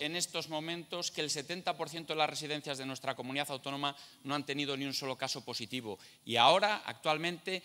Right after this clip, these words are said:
el ochenta y cinco por ciento de las residencias está libre de covid o tiene casos puntuales. Podríamos seguir hablando así, pero queremos afrontar el futuro creando un grupo de trabajo. Hablamos en el ámbito económico, la primera comunidad autónoma en adoptar un acuerdo del diálogo social.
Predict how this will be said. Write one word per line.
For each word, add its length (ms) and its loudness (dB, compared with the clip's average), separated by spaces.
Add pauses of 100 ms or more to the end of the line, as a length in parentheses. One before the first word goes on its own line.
(160)
el 140 0
ochenta 360 -2
y 40 -4
cinco 300 -4
por 140 -4
ciento 220 -4
de 40 -2
las 140 6
residencias 720 -2 (420)
está 300 4
libre 340 6
de 160 0
covid 340 2 (320)
o 140 0
tiene 320 6
casos 360 8
puntuales. 680 6
Podríamos 680 4 (220)
seguir 400 6
hablando 340 6
así, 400 4
pero 180 2
queremos 360 8
afrontar 420 4
el 80 2
futuro 540 -2 (320)
creando 400 4
un 100 2
grupo 260 2
de 60 6
trabajo. 540 6 (300)
Hablamos 380 8
en 80 0
el 80 8
ámbito 260 4
económico, 560 2
la 160 8
primera 380 6
comunidad 400 2
autónoma 440 2
en 60 2
adoptar 460 4
un 100 -2
acuerdo 360 2
del 100 0
diálogo 280 4
social. 460 0